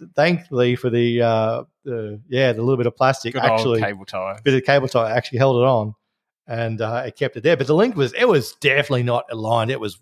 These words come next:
Speaker 1: way off. And I'm like, "I don't know how this is still working." And when I finally got there,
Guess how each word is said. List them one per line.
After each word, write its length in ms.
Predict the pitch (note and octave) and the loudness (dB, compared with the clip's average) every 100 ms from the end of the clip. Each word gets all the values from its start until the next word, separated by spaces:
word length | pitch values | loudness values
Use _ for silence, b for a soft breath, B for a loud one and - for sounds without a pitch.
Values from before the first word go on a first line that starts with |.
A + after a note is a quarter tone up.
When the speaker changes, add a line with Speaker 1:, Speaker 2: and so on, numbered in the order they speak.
| _ | _
Speaker 1:
way 400 | D3 G3 F3+ C#3 | -4 0 2 4
off. 460 | C3+ A#2 A2 - _ _ _ _ _ _ _ _ - | 2 2 -2 -8 _ _ _ _ _ _ _ _ -8
And 60 | |
I'm 60 | C3 | -4
like, 140 | B2+ - | -2 0
"I 80 | G3+ | 2
don't 100 | E3 | 2
know 80 | |
how 200 | A2 A2+ | 0 -4
this 180 | G#2 G2 | -6 -8
is 80 | A2+ | -12
still 200 | - G2+ | -12 -8
working." 520 | A2 E3 G3 A#2 F#2 C#3 | 2 2 2 -2 -6 -6
And 180 | B2 | -4
when 100 | B2 | -2
I 20 | A#2+ | 0
finally 240 | D#3 B2+ | 0 0
got 160 | A#2+ A#2+ | -2 -2
there, 260 | A2+ A2 | -4 -6